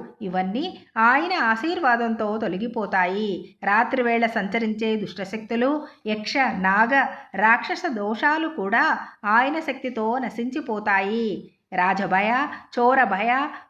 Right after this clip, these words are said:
పరయంత్ర, పరమంత్ర, పరతంత్ర, పరవిద్య, ఛేదయ, ఛేదయ, స్వమంత్ర, స్వయంత్ర, స్వవిద్య, ప్రకటయ, ప్రకటయ, సర్వారిష్ట నాశయ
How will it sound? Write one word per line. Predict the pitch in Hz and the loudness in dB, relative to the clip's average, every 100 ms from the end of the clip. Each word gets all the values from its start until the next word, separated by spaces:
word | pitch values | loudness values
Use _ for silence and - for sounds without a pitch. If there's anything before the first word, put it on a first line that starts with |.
| 247 | 2
పరయంత్ర, | 240 262 262 226 226 240 277 269 - | 4 2 0 -2 0 0 0 -4 0
పరమంత్ర, | 247 262 269 240 240 240 196 214 - _ | 2 4 2 -2 0 0 0 -4 -14 _
పరతంత్ర, | 240 262 285 233 220 220 233 262 - - | 0 0 0 -2 0 2 2 0 -8 -2
పరవిద్య, | 214 220 226 180 180 208 254 269 - - | 0 0 -2 -6 -4 -2 -2 -4 -14 -6
ఛేదయ, | 226 226 202 196 254 - | -4 -2 -2 -2 -2 -2
ఛేదయ, | 277 226 214 202 220 220 165 - - - | -4 -4 -4 -2 0 0 0 -8 -20 -6
స్వమంత్ర, | 262 262 262 220 220 214 269 - - | -2 0 0 -4 0 0 0 -6 -6
స్వయంత్ర, | 262 254 240 226 226 226 294 320 - _ | -2 -2 -2 -4 0 2 2 -2 -12 _
స్వవిద్య, | 269 262 254 220 196 220 214 226 226 185 - - - | -2 -2 -2 -4 -4 -4 0 0 0 -2 -6 -14 -6
ప్రకటయ, | 233 240 220 196 233 - | -2 -2 -2 -2 -2 -2
ప్రకటయ, | 214 220 208 208 220 220 190 - - _ - | -2 -2 -2 0 2 2 2 -2 -14 _ -2
సర్వారిష్ట | 233 247 254 247 247 - - 208 226 208 | 0 2 0 0 -4 -6 -4 -2 0 -2
నాశయ | 190 190 202 214 | -2 -2 -4 -2